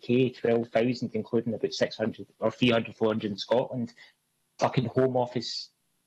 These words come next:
hotels that are not temporary, they've been in there for six or seven months. That's something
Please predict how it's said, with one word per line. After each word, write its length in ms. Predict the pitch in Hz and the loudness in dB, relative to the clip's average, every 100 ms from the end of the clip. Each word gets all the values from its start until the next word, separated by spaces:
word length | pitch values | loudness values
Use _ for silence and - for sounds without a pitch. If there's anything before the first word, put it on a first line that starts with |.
| _ | _
hotels 760 | 131 127 135 156 151 113 98 - | 0 2 2 4 2 -2 -6 -2
that 120 | - | 0
are 100 | - | 0
not 440 | 123 127 135 - - | 0 2 2 0 -4
temporary, 480 | 123 131 170 165 | -2 0 0 2
they've 140 | 120 113 | 2 0
been 140 | 110 | 0
in 180 | 120 127 | 0 2
there 160 | 123 117 | 0 0
for 260 | - 117 - | 0 -4 -4
six 280 | - 123 | -6 -6
or 40 | 135 | -4
seven 320 | - 131 127 | -2 0 2
months. 440 | 127 151 143 - - _ _ _ _ - | 2 0 -2 -6 -10 _ _ _ _ 0
That's 340 | 123 143 - | 2 2 -4
something 560 | - 131 120 135 120 | 0 0 0 0 0